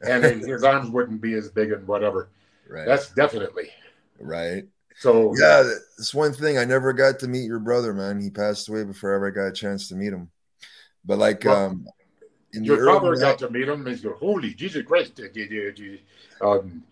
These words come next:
Speaker 1: you know, the midgets are, they're gonna draw money. I tell you,
Speaker 2: <laughs>
Speaker 1: I can, I can prove it."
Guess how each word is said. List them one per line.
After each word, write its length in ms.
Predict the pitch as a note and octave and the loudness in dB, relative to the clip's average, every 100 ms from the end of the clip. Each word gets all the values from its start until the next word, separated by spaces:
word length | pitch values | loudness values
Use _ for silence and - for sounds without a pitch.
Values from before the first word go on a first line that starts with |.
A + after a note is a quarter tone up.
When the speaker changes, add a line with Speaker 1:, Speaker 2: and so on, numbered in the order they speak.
| _ _ _ - | _ _ _ -10
Speaker 1:
you 160 | A2+ | 0
know, 100 | C#3 | 2
the 100 | B2+ | 4
midgets 380 | A#2 G3+ - - | 4 2 0 0
are, 80 | A2 | 2
they're 140 | D3+ | 4
gonna 200 | D3+ E3+ | 4 4
draw 220 | D#3+ D#3 D3+ | 6 4 4
money. 260 | E3 B2 | -2 -2
I 60 | F2+ | -4
tell 180 | - D#3+ | 0 0
you, 120 | B2 - - | 0 -12 -10
Speaker 2:
<laughs> 1200 | F#3 - C4+ C4+ - - - - - C4+ - - | -4 4 6 6 2 2 4 4 6 2 2 0
Speaker 1:
I 100 | D#3+ | 0
can, 100 | D3+ B2 | 2 2
I 60 | |
can 180 | - C3+ | 2 0
prove 240 | - G#3+ | 4 4
it." 120 | A3 | 2